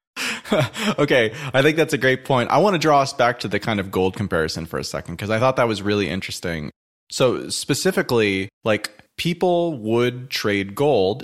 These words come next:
except that gold is this fundamentally real world asset, whereas money transmission, if you're not literally sticking a, you know, piece of gold on a boat and then having that boat go from one place to another, you know, with all of the dangers that are entailed with that,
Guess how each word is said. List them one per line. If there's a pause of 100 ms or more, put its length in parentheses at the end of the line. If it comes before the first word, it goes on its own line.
except
that (220)
gold
is
this
fundamentally
real
world
asset,
whereas
money
transmission,
if
you're
not
literally
sticking
a,
you
know,
piece
of
gold
on
a
boat
and
then
having
that
boat
go
from
one
place
to
another,
you
know,
with
all
of
the
dangers
that
are
entailed
with
that,